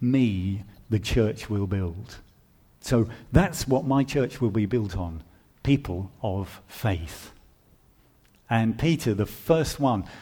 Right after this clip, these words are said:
a-, against all the other things that were being said about Jesus and men-, much opposition, Peter was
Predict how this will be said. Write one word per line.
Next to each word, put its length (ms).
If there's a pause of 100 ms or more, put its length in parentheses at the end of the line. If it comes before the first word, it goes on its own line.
(120)
a-, 280
against 460
all 240
the 120
other 160
things 280
that 100
were 100
being 180
said 240
about 260
Jesus 540
and 240
men-, 380
much 260
opposition, 560
Peter 300
was 240